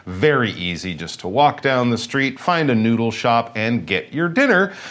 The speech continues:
So she's gonna make this little trip, and she asks Kyle,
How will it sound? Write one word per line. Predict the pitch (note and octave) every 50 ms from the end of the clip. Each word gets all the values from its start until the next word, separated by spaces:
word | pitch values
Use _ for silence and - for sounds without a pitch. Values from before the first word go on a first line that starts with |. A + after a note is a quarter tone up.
| - -
So | - - C#4+ C4+
she's | A#3 - G#3 F#3 C#3
gonna | - F3 D#3+ D3 C3
make | B2 B2+ B2 B2 -
this | A#2+ A#2 A2 - -
little | A2 A2 G2 G2+ F#2+
trip, | F#2+ - - - F#3 F3+ F3 - -
and | - C3 C3 B2+ A#2
she | - - G#2+ -
asks | - G2+ G2 G2 F#2 - - - - -
Kyle, | - - - G#3+ G3+ D3+ C3+ C#3+ F3 E3+